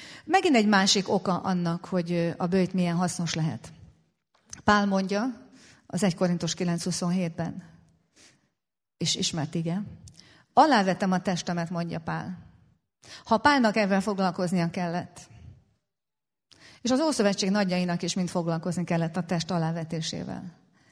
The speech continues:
Gondja volt a, a testével Mózesnek is, Sámsonnak, Dávidnak. Hányszor kísértette meg a teste? Az Ószövetség nagyjainak mind foglalkozni kellett vele. Pálnak is foglalkozni kellett a testével.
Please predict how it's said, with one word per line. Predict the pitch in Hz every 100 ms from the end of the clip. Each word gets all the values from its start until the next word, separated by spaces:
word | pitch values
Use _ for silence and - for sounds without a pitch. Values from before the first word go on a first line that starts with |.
| _ _ _
Gondja | 208 233 220 202
volt | 196 190
a, | 185
a | 180 - 190 180 175
testével | 196 - 175 170
Mózesnek | 185 170 170 - 156 -
is, | - - - _ _ _ _ _ _ _ _
Sámsonnak, | - 214 196 190 - 175 165 156 -
Dávidnak. | - 180 202 208 185 175 170 151 - - - _ _ _ _ _ _ _ _ _ _
Hányszor | 220 214 190 170
kísértette | 175 170 160 170 -
meg | 170 175
a | 165
teste? | 170 160 - 165 - - _ _ _ -
Az | - - 302 330
Ószövetség | 339 294 262 262
nagyjainak | 254 254 208 185 185 202
mind | 285
foglalkozni | 302 220 185 180 175 165
kellett | 175 165 160
vele. | 165 160
Pálnak | 160 269 277 175
is | 175
foglalkozni | - 180 170 170 175 170
kellett | 180 175 185
a |
testével. | 175 170 - 160 117 120 165